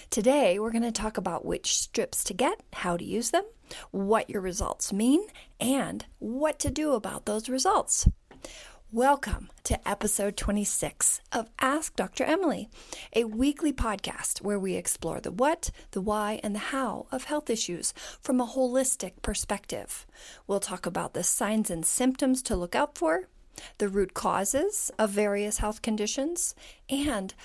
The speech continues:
the most effective and doable solutions for addressing them. Each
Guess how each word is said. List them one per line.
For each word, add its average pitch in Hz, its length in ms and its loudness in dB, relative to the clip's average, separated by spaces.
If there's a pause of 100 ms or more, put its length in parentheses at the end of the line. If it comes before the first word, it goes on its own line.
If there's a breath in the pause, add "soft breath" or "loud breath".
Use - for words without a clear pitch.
(120)
the 247 80 4
most 254 300 2
effective 247 680 -2
and 220 300 -2
doable 233 440 0
solutions 247 800 -2 (220 loud breath)
for 190 160 0
addressing 175 480 -2
them. - 260 -6 (680 loud breath)
Each 294 320 2